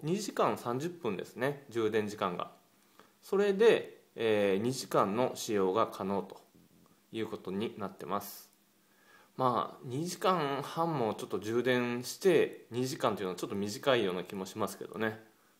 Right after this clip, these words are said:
まあ、しょうがないですね。で、えーっと、ちなみに、えー、充電しながらでもテレビの方は閲覧できます。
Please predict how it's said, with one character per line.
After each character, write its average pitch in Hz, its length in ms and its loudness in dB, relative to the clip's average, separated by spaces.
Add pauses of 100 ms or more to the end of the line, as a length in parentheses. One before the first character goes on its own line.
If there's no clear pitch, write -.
ま 131 300 0
あ、 - 20 -18
し - 100 -6
ょ 107 60 0
う - 20 0
が 104 80 -2
な 101 120 2
い - 20 0
で - 80 -4
す - 120 -18
ね。 113 260 -6 (1400)
で、 202 380 2
え 165 240 4
ー - 100 0
っ - 20 -20
と、 139 240 8
ち - 160 -2
な 190 100 6
み 190 160 6
に、 190 440 2 (400)
え 117 240 2
ー、 107 40 2
充 185 220 4
電 214 320 6
し 202 160 -4
な 202 140 2
が 202 100 4
ら 202 100 8
で 185 120 4
も 156 320 2
テ - 100 2
レ 151 120 6
ビ 110 120 2
の 98 80 -2
方 95 220 -2
は 117 320 6
閲 101 200 -8
覧 98 160 0
で 90 80 -4
き 95 80 -8
ま 107 140 0
す。 - 240 -12